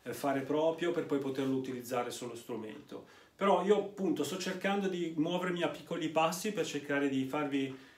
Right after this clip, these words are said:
capire in maniera semplice come si costruiscono queste scale. Ok, praticamente adesso noi abbiamo sette scale, sono tutte figlie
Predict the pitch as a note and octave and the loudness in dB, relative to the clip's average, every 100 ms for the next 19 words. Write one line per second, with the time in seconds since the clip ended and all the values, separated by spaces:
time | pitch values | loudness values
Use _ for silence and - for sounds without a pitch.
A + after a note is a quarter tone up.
0 | _ - D3+ D3 D3+ D#3+ E3+ F3 F3 - | _ -6 -4 -2 -2 0 0 0 -4 -12
1 | - _ C#3 C#3+ D#3 D#3+ D3+ - F#3 G3 | -20 _ -4 0 2 2 0 0 2 2
2 | G3 G3 G3 F#3+ E3+ D3+ C#3+ D3 C#3+ C#3 | 0 0 0 0 0 0 -2 -4 -2 -2
3 | C3 B2+ A2+ A2 - A2+ - - - B2+ | -2 -4 -6 -8 -10 -12 -12 -14 -14 -18
4 | - - - - - - B3+ - - A3 | -20 -20 -20 -20 -8 0 4 4 2 0
5 | B3 C4+ B2 A2+ A2+ C3 - - G3 G3+ | 4 4 4 0 -2 -2 -2 -4 0 2
6 | G3 A3 G3 D#3 C3+ - C3 - - - | 2 2 2 2 2 2 2 -2 -6 -16
7 | _ - - E3+ - D#3 - D#3+ C#3+ C#3 | _ -4 0 0 -2 -4 2 4 4 2
8 | - - _ _ _ - - - - _ | -4 -12 _ _ _ -20 -20 -20 -20 _
9 | _ _ _ - E3+ G3 A3 D#3 C#3+ A3+ | _ _ _ -6 0 2 2 -2 -2 -2
10 | A3 - B2 C3 D#3+ G3 | -2 -2 -2 0 0 -2